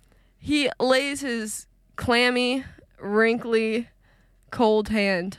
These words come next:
on my back, and I, I, like, jumped out of the way. I was like, "Um, no thanks," <laughs> and then walked away. And I, I was like, I don't think I could have done that had I not had people around me who are willing to say, like,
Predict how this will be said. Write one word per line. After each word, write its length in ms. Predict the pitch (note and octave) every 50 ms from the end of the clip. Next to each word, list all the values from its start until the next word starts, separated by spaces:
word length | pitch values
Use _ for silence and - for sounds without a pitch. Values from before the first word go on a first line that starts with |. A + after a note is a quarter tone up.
| - -
on 220 | - A3 A3+ A3+ A3+
my 180 | A3 G#3+ G#3+
back, 380 | G3+ G#3 G3+ G3 F#3+ G3+ - -
and 180 | - B3 C4 C4
I, 200 | C4+ C#4 C#4 B3+ - B3
I, 140 | C4+ D4
like, 260 | D#4+ E4 D4+ C#4+ C4+ A#3
jumped 320 | G#3+ C4 B3 B3 C4 C4+
out 140 | C4+ C4+ C4
of 60 | B3
the 20 | A#3+
way. 80 | B3 B3+
I 80 | B3+
was 100 | C4 B3+
like, 180 | B3 A#3 A3+ - _ - - - - -
"Um, 320 | A#3 A#3 A#3 A3+ A3 G#3+
no 140 | A#3 A3+ A#3
thanks," 320 | G#3+ F#3+ F#3 F#3+ G3 - -
<laughs> 40 | -
and 100 | E4+ - - - -
then 220 | - G#4+ F4 E4 D4+
walked 260 | C#4 C4+ C#4 - -
away. 360 | D4+ B3 A#3 A#3 A#3+ B3 E4+ - - - - - -
And 120 | F#4+ E4 F4+
I, 60 | F#4+ - - - G#4+ - _ - - F5 D#5 A4+
I 100 | - D4
was 200 | D4 D#4+ E4+ F4
like, 240 | E4 D#4+ C#4+ - -
I 100 | C#4 D4
don't 180 | D#4+ F#4 G4 F#4+
think 160 | G4+ F#4 F4
I 80 | E4+ -
could 140 | - -
have 140 | C4+ C#4+ B3
done 140 | B3 B3 B3
that 160 | B3 B3 A3
had 260 | C4+ C4 A#3 A3+ A3+
I 120 | A3+ A3 A3+
not 300 | A3+ A3 A3 G#3 - - -
had 240 | A#3+ A#3+ B3 A3 G#3
people 220 | B3+ A#3+ A3 A3 A3
around 260 | G#3+ G#3 G#3 G#3 G#3+
me 180 | A3 A#3 B3 C4
who 240 | C4 B3+ A#3+ A#3 G#3+
are 160 | - G#3+ G#3+
willing 340 | G#3 G3+ G#3+ G#3+ A3 G#3+ A3
to 80 | A3 A3+
say, 280 | - - A3 G#3 G#3+ G#3
like, 300 | G3+ F#3+ F#3 G3 -